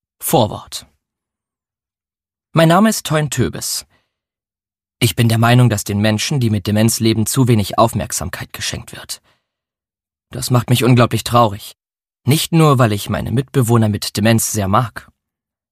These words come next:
Vor allem denke ich daran, dass so meine Zukunft aussehen wird, sollte bei mir selbst irgendwann Demenz diagnostiziert werden. Wer will schon nach einem Leben in Freiheit und Selbstbestimmung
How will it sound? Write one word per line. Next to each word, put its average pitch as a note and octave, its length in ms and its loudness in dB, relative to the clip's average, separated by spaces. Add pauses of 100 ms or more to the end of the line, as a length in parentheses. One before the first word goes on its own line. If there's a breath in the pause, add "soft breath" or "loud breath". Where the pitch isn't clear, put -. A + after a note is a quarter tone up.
(140)
Vor C3 180 2
allem F3 200 2
denke F#3 240 -2
ich F3 140 -8
daran, D3 320 -2
dass C#3 220 -4
so F#3 120 -6
meine C3+ 260 -2
Zukunft - 560 -4
aussehen A2 440 2
wird, C#3+ 260 -4 (540)
sollte C3+ 340 4
bei B2 160 2
mir F3 220 4
selbst G#2 400 -4
irgendwann G2+ 400 -2
Demenz F#2+ 400 -4
diagnostiziert - 840 -6
werden. - 300 -12 (1400)
Wer C3+ 240 4
will D#3+ 140 2
schon B2 180 2
nach G2+ 120 0
einem G2 200 0
Leben G#2 240 0
in F2+ 80 -4
Freiheit A2 500 -2
und F#2+ 140 -8
Selbstbestimmung A2+ 800 -2